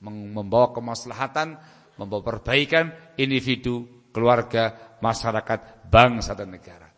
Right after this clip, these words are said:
Kesolehan duniawi dan kesolehan diniyah. Barakallahu fikum. Semoga dipahami dengan baik. Rinciannya ada dalam fiqih buyu. Ada ahkamnya,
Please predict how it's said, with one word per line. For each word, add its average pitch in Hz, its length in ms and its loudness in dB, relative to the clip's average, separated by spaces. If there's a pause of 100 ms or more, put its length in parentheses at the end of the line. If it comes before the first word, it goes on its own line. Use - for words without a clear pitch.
(280)
Kesolehan 135 640 2 (320)
duniawi 226 580 8 (380)
dan 120 240 -2
kesolehan 107 640 -6 (240)
diniyah. 156 640 0 (880)
Barakallahu 98 640 -14
fikum. 92 260 -20 (1160)
Semoga 160 960 2
dipahami 139 520 0
dengan 127 280 -4
baik. 120 400 -2
Rinciannya 131 560 -4
ada 135 400 -2
dalam 123 200 -6
fiqih 117 360 -8
buyu. 113 320 -4 (800)
Ada 123 400 -6
ahkamnya, 135 1040 -2